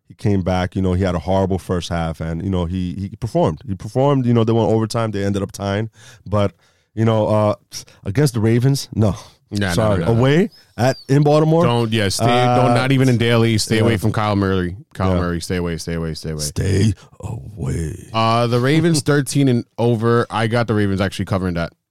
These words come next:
Speaker 1: I, I like the Ravens here at home. Uh, thirteen and a half is the spread, so I have them covering. And, you know, obviously they're, they're gonna win if they cover. And the over-under is forty-six and a half.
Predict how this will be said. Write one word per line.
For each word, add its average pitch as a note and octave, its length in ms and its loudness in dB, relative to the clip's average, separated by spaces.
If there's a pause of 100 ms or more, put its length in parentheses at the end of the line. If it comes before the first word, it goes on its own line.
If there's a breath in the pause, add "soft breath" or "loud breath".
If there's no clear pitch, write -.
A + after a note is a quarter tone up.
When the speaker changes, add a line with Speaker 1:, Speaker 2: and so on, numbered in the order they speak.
(440 soft breath)
Speaker 1:
I, C3+ 240 2
I B2 60 2
like D#3+ 180 4
the E3 100 2
Ravens C3+ 400 2
here B2 220 4
at A2+ 100 4
home. G#2+ 380 2
Uh, G2+ 340 0
thirteen A2 380 0
and G#2 100 0
a G2 40 0
half G2 280 -2
is F#2+ 120 -6
the F#2+ 80 -4
spread, F#2 420 -2
so F#2+ 180 -2
I F2+ 100 -2
have G2+ 220 0
them G#2 140 -6
covering. F#2+ 560 -2 (340 soft breath)
And, G2 260 -2
you G#2 60 0
know, F#2+ 120 0
obviously E2+ 460 -4
they're, D#2+ 160 -8
they're E2+ 80 -4
gonna E2 140 -2
win A2+ 180 2
if F#2+ 100 0
they E2+ 120 -2
cover. G2+ 380 0 (200 soft breath)
And G#2+ 160 0
the A#2 80 2
over-under A#2+ 440 2
is A2 100 -2
forty-six A#2 600 -2
and G#2+ 100 -2
a G#2 60 0
half. G#2 400 -2